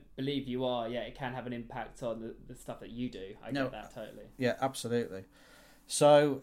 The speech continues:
Speaker 2: um, so I was doing this and I was going out and shooting stuff, and it was at a time when The Independent launched, and they were using pictures massive. They were trying to tell the entire story with just the picture and a small amount of copy.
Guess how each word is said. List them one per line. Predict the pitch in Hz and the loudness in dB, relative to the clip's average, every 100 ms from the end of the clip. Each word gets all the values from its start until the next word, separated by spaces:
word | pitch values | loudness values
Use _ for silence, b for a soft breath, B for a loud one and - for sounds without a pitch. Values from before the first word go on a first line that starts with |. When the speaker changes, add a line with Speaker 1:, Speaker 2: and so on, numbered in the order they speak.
| - | 2
Speaker 2:
um, | 139 135 131 123 131 - - _ _ _ _ - | 6 8 6 4 -2 -10 -20 _ _ _ _ -10
so | - 143 | 0 4
I | 131 | 6
was | 127 | 6
doing | 156 156 | 6 8
this | 123 120 | 6 2
and | 123 | 0
I | |
was | 113 | -4
going | - 135 127 | 2 4 4
out | 107 | 0
and | 113 | -4
shooting | - 117 107 | -2 -2 -4
stuff, | - 110 107 - - | -6 -6 -8 -10 2
and | 127 120 120 120 | 2 4 2 0
it | 139 131 | -4 -2
was | 131 127 - | -4 -4 -8
at | 120 | -10
a | |
time | - 147 156 147 | -2 4 4 4
when | 123 117 | 2 2
The | 127 | 2
Independent | 127 - - 139 135 117 101 | 2 0 -2 0 2 0 -6
launched, | 104 95 95 - - | -8 -8 -8 -12 -12
and | 107 117 | -4 0
they | 139 | 2
were | 147 | 2
using | 127 123 117 101 | 2 2 -2 -10
pictures | - 143 - 113 104 | -8 -8 -6 -10 -8
massive. | 110 117 139 139 - 92 85 - | -2 2 2 0 -4 -8 -10 -8
They | 113 | -6
were | 113 | -4
trying | 123 113 | -4 -4
to | |
tell | 107 113 107 | -6 -6 -6
the | 104 | -8
entire | 107 - 131 131 123 | -10 -6 0 0 -2
story | - 120 117 101 | -2 -2 -2 -4
with | 101 | -8
just | 110 - | -10 -14
the | - | -6
picture | 127 117 - | -4 -4 -6
and | 107 | -8
a | 101 | -8
small | - - 117 110 | -10 -6 -4 -4
amount | 107 101 98 | -6 -8 -12
of | - | -6
copy. | 147 131 - | -6 -6 -12